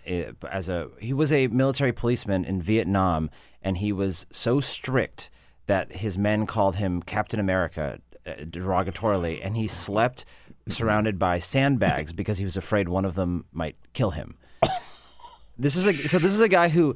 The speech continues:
has no problem making friends out of enemy, or making enemies out of friends, uh,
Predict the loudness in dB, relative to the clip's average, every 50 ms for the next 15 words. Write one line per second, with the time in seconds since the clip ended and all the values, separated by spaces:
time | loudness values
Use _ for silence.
0 | -4 -4 -2 0 2 2 4 4 6 6 6 4 4 4 4 4 4 4 2 2
1 | 2 2 0 0 -2 -4 -6 -4 -2 0 2 4 4 4 2 2 0 -2 -4 -2
2 | 0 2 2 2 2 2 2 2 0 0 0 0 -2 0 2 2 4 4 4 4
3 | 4 4 4 4 4 4 4 2 2 0 0 0 0 2 0 0 -2 -4 -6 -12
4 | -20 -20 -20 -20 -6 0 2 2 4 4 2 0